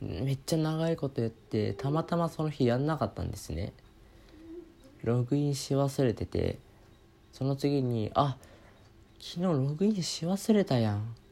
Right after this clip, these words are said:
いや、入らなな。やばいわ」っつって、ポチッと押した瞬間、「はじめまして。」「は？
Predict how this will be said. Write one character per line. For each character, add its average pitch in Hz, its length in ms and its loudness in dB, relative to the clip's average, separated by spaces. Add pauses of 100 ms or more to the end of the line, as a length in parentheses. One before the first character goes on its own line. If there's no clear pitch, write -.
(200)
い - 60 -2
や、 127 40 0
入 170 280 0
ら 175 120 2
な 127 140 2
な。 107 220 -4 (260)
や 120 120 -6
ば 131 120 2
い 113 60 2
わ」 101 180 -2
っ - 60 -8
つ - 100 -20
っ - 40 -20
て、 - 440 -2 (680)
ポ - 100 -16
チ - 200 -4
ッ - 480 -20
と - 180 -10
押 107 160 -4
し - 80 -12
た 120 140 -4
瞬 110 300 -4
間、 98 340 -4 (1500)
「は 135 180 2
じ 156 160 2
め 190 140 6
ま 190 200 2
し - 120 -6
て。」 143 300 -2 (2250)
「は？ 135 240 -8